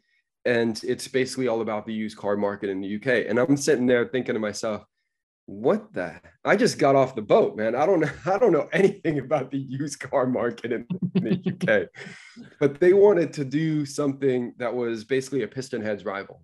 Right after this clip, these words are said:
Speaker 1: They wanted to do something that
Speaker 2: Ah.
Speaker 1: could compete on that level. And the name of the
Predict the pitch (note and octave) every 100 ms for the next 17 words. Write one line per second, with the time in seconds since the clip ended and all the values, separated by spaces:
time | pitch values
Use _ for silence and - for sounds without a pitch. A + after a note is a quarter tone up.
0 | - G#2+ A2 A2 G#2+ G2 A2 A2 G#2+ G#2
1 | G#2+ G#2 F#2+ - G2+ E2+ F#2+ - G#2+ F#2+
2 | F#2+ F#2 F#2 G2+ F#2 - - - - -
3 | B2 B2+ B2 A2 - _ _ - C3 B2
4 | B2+ D#3 G3 F3 C3 C3 B2 A2+ G2 A#2
5 | A2+ A2 A2